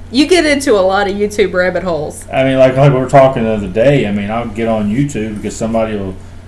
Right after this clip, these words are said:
Speaker 2: send me a link about some, something to do with a video game. <clears throat> Excuse me. And the next thing I know, I'm back stuck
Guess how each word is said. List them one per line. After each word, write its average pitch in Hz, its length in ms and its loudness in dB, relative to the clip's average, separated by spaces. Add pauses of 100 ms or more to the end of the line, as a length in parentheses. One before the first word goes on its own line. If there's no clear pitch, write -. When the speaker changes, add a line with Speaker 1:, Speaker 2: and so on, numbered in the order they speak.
(100)
Speaker 2:
send 120 300 -6
me 117 100 -2
a 101 80 -2
link 120 460 -4 (240)
about 110 320 2
some, 113 580 -2 (680)
something 131 320 -4
to 117 60 -6
do 127 160 -2
with 113 120 -2
a 107 40 -4
video 117 380 0
game. 95 480 -4 (1080)
<clears throat> - 0 - (1000)
Excuse 127 340 -8
me. 95 160 -8 (500)
And 110 120 -6
the 117 80 0
next 123 220 0
thing 117 140 0
I 127 140 2
know, 110 160 2
I'm 117 360 -2
back 117 260 2
stuck - 380 0